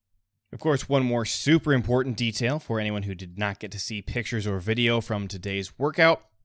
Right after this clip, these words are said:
Aaron Jones now has long hair. Just, uh, thought you might like to know that. Jones and Dillon looked very good practicing together today. Jones appears to have lost a little bit of weight. Of course, behemoth A J Dillon has more than enough to go around for the both of them. One thing to keep an eye on,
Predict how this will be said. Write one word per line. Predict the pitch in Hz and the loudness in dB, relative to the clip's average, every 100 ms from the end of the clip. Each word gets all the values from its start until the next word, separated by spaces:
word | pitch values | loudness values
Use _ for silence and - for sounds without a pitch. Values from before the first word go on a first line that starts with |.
| _ | _
Aaron | 156 190 185 | 0 2 4
Jones | 202 147 147 123 | 4 4 0 0
now | 110 110 | 0 2
has | 113 117 | 0 0
long | 95 90 92 | -2 -6 -4
hair. | 98 71 - _ _ _ _ _ _ | -8 -8 -14 _ _ _ _ _ _
Just, | 160 - - | -8 -4 -2
uh, | 170 | 0
thought | 175 165 156 | 2 0 0
you | |
might | 160 | 0
like | 139 160 | 0 -2
to | 143 | -4
know | 92 | -4
that. | 90 - _ _ _ _ | -6 -8 _ _ _ _
Jones | 120 120 107 | 0 2 0
and | 101 | 0
Dillon | 113 110 | 0 0
looked | 104 | -4
very | 101 82 98 165 156 | -8 -4 2 4 4
good | 113 120 107 | 2 -2 -2
practicing | 117 104 104 - 98 | -2 -2 -4 -10 -10
together | 92 95 87 | -8 -8 -8
today. | - 98 113 127 - - | -10 -2 -2 -2 -12 -4
Jones | 165 208 | -2 0
appears | 180 - 247 262 | -2 -2 -2 -2
to | 214 | 0
have | 190 135 | 0 2
lost | 117 120 101 | 0 0 -4
a | |
little | 95 | -6
bit | 107 | -4
of | 123 | -2
weight. | 113 - _ | -2 -4 _
Of | - 101 | -12 -6
course, | 117 131 139 | 0 0 0
behemoth | - 107 120 123 123 | -6 -2 0 0 0
A | - 117 | -2 -2
J | 120 107 | -2 -4
Dillon | 147 156 156 | -2 -2 2
has | 156 143 | 0 0
more | 165 170 196 | 0 2 4
than | 170 | 4
enough | 127 - | 2 0
to | |
go | 127 123 | -2 -2
around | 98 92 | -2 -4
for | 104 | -6
the | |
both | 92 87 | -6 -10
of | 85 | -16
them. | 60 - _ _ _ _ | -18 -20 _ _ _ _
One | - 208 | -2 -2
thing | 240 202 | 2 0
to | - | 0
keep | 135 | -4
an | 131 | -2
eye | 120 110 | 0 0
on, | 87 | -2